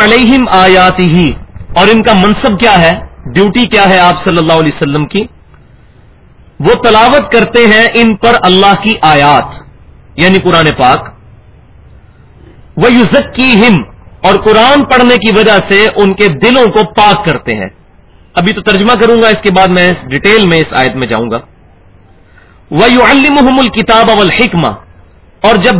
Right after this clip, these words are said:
بنیادی طور پر دلوں کی طہارت اچیو ہو جاتی ہے تو اس کے بعد آپ صلی اللہ علیہ وسلم ان کو الکتاب سکھاتے ہیں اور الحکمہ، حکمت بھی سکھاتے ہیں۔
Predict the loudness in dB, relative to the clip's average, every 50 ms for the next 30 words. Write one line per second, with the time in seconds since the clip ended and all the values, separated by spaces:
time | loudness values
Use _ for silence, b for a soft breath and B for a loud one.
0 | 0 2 2 2 2 2 2 2 0 0 2 2 2 2 2 0 0 0 0 0
1 | 0 0 0 0 2 4 4 4 4 2 0 -2 -10 _ _ _ _ _ _ -6
2 | -6 -4 -2 -4 -2 0 0 2 2 2 0 -2 -6 -10 -8 -8 -6 -4 -2 -2
3 | 0 0 0 2 2 2 2 2 0 0 -2 -2 -2 0 0 0 0 -2 -4 -6
4 | -10 -4 -4 -4 -4 -4 -4 -4 -4 0 0 0 2 2 2 0 -2 -6 -12 -20
5 | -20 -20 _ _ _ _ -20 _ _ _ 0 2 2 4 2 2 0 -2 -2 0
6 | 0 0 2 0 0 0 0 -2 -4 -6 -6 -4 -2 -4 -4 -4 -2 -2 -2 -2
7 | 0 -2 -2 -2 0 0 0 0 0 -2 -2 -4 -4 0 0 0 2 2 0 -2
8 | -4 -6 -6 -2 -2 -2 0 0 0 0 0 0 -2 -4 -6 _ _ _ _ _
9 | -20 -20 _ _ _ _ -20 _ _ -20 _ _ _ -14 -10 -6 -6 -6 -6 -8
10 | -18 -20 _ _ -4 -2 -2 0 0 -2 -2 -2 -2 -2 -2 0 0 0 0 0
11 | -2 -2 -6 -12 -20 -20 -20 _ -20 _ _ -6 -4 -4 -2 0 0 0 0 0
12 | -2 -2 -2 -4 -6 -4 -6 -6 -4 -6 -10 -10 -10